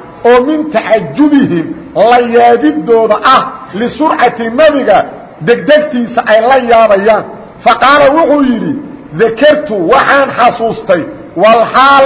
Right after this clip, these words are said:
ana aniga fi salaati, salaada aan ku jiro, tibran, waago,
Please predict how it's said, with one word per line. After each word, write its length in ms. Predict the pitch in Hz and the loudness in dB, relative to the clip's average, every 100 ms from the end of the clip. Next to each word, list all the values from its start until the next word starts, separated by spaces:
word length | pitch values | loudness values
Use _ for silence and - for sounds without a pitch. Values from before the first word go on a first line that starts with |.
| 269 | 2
ana 200 | 285 277 - | 0 0 -2
aniga 280 | 247 269 247 | -2 0 0
fi 140 | 294 320 - | 0 -4 0
salaati, 400 | 240 240 226 208 - | 2 2 0 -6 -2
salaada 380 | 220 254 190 220 | 0 0 0 -2
aan 220 | 202 190 | -4 -2
ku 160 | 302 | -4
jiro, 380 | 302 220 180 156 - - - | -4 -4 -4 -4 -6 -16 -10
tibran, 460 | - 320 311 214 208 196 | -2 0 2 0 0 0
waago, 420 | 226 233 233 277 | 2 2 4 4